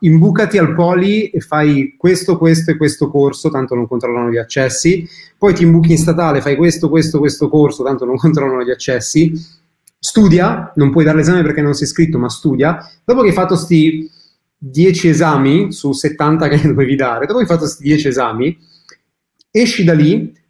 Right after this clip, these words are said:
fatti queste certificazioni che ti sei comunque fatto dopo, studiati questi libri, fai queste esperienze." Purtroppo oggi vedo che, specialmente in ambienti tecnici, c'è una sproporzione di quello che viene insegnato nella maggior parte de-,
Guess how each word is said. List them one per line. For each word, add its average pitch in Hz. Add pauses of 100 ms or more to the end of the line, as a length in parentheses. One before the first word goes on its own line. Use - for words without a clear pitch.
fatti 165 (220)
queste 208
certificazioni 170
che 160
ti 151
sei 147
comunque 147
fatto 147
dopo, 226
studiati 202
questi 170
libri, 151
fai 190
queste 185
esperienze." 123 (1200)
Purtroppo 214
oggi 190
vedo 165
che, 156
specialmente 190
in 160
ambienti 165
tecnici, 185
c'è 170
una 139
sproporzione 165
di -
quello 190
che 175
viene 147
insegnato 156
nella 139
maggior 156
parte 180
de-, 147